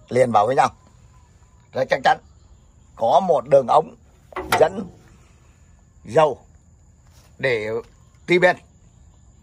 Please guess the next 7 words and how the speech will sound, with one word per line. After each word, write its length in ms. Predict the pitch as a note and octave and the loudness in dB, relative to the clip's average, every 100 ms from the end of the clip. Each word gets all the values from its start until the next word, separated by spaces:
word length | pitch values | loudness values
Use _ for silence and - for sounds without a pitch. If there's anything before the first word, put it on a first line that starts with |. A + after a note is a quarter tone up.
| _ _ _ _ _ _ _ _ - _ _ _ _ _ _ | _ _ _ _ _ _ _ _ -20 _ _ _ _ _ _
Rồi 240 | - C3+ A#2+ | -2 -2 0
thứ 140 | E3 | 0
hai 300 | F#3 F3+ E3+ | 2 4 4
là 480 | D3+ C#3 C3 B2+ A#2+ | 2 0 -2 -2 -4
xe 320 | - - E3 - - _ - | -8 2 2 2 -8 _ -10
đít 160 | F3+ F#3 | -10 -4
đôi. 300 | D#3 D3 | -2 0